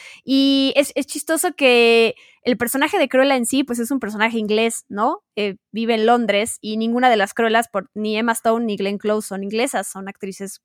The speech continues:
eh, norteamer-, eh, estadounidenses, entonces pues es chistoso, que luego es como que eso le preocupa al público, ¿no? De cómo es posible que haga, elijas a actores que no son de ese país, pero bueno, aquí no ha importado también porque no es como que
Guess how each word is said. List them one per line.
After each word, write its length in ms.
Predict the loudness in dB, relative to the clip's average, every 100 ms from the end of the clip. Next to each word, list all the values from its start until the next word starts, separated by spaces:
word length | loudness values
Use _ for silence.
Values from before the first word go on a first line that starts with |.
| -12
eh, 260 | -10 -10 _ -16 -12
norteamer-, 480 | -8 -8 -6 -6 -6
eh, 280 | -6 -6 -6 -10
estadounidenses, 720 | -4 0 4 4 4 2 -4
entonces 460 | -4 -6 -6 -8 -10
pues 200 | -12 -10
es 80 | -10
chistoso, 360 | -10 -6 -4 2
que 80 |
luego 160 | 4 6
es 120 | 4 -2 -18 -6
como 240 | 0 0 2
que 80 |
eso 140 | 2 2
le 160 | 2
preocupa 360 | 2 -2 0 2
al 100 | 2
público, 420 | 0 -2 -4 -6
¿no? 140 | -4 -4
De 100 | -4
cómo 160 | -4
es 80 | -6
posible 380 | -6 -4 -2 0
que 80 | 2
haga, 340 | 2 0 -2 -8 -18 -4
elijas 420 | -2 0 0 0
a 80 | -2
actores 600 | -2 2 4 4 0 -4
que 100 | -6
no 120 | -6
son 260 | -4 -4 -4
de 80 |
ese 160 | -4 -6
país, 380 | -2 0 0 -4
pero 180 | -4 -2
bueno, 180 | -2
aquí 240 | -6 -4 -4
no 100 | -2
ha 60 |
importado 520 | -4 -4 -4 0 0 0
también 300 | -4 -6 -6
porque 260 | -8 -8
no 120 | -8
es 120 | -8 -8
como 240 | -10 -8
que 240 | -8 -10